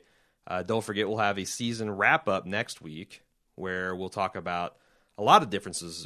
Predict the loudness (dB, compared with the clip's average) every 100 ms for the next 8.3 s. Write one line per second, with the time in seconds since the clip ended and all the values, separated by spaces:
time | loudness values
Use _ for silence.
0 | -14 -10 -8 -6 -8 -8 -10 -10 -8 -6
1 | -4 -4 -4 -2 -2 -2 -2 -4 -6 _
2 | _ -6 0 0 0 -2 -4 -4 -6 -6
3 | -6 -10 -6 -4 -4 -4 -4 -4 -8 -10
4 | -8 -8 -8 -6 -6 -8 -12 -8 -8 -6
5 | -6 -6 -6 -6 -6 -6 -6 -6 -8 -12
6 | -8 -8 -8 -12 _ _ _ _ _ _
7 | _ _ 0 2 2 0 -2 2 2 0
8 | -2 -10 -12